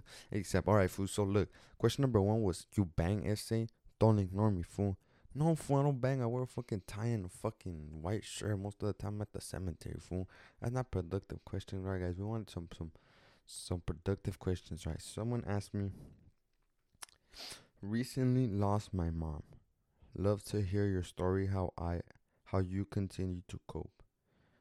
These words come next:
That's not a question, but it's a request. So today is Friday, July fifteenth. On Friday, July twentieth, my mom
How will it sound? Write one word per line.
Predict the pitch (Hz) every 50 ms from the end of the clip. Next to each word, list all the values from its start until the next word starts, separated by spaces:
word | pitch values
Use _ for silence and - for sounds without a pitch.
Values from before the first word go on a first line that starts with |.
| _ -
That's | 95 101
not | 113 110 98
a |
question, | - - 92 85 - - - - - -
but | 82 90 92 - - _ _ -
it's | 92 - 87
a |
request. | 82 78 - - 101 85 65 - - _ _ _ _ _ _ _ _ _ _ _ _ _ _ _ _ _ _ _ _ _ _ _ _ _ _ _ - - - _ _ _ - -
So | - - - 107 104 104 101 98 95 92 90 80 - - -
today | - 117 107 92 - 117 131 147 151 - -
is | 104 117 104 98
Friday, | - - - - 104 107 120 127 135 135
July | 113 - 117 107 107 104 104
fifteenth. | - - 113 104 - - - 123 110 101 95 - - - - - - - - - _ _ _ _ _
On | - 107 104 98
Friday, | - - 110 110 123 131 135 143 143
July | 123 107 110 107 107 107 110
twentieth, | - - - 127 139 143 127 113 113 113 110 - -
my | 101 101 95 95
mom | 92 95 95 98 101 107 107 110 110 107 -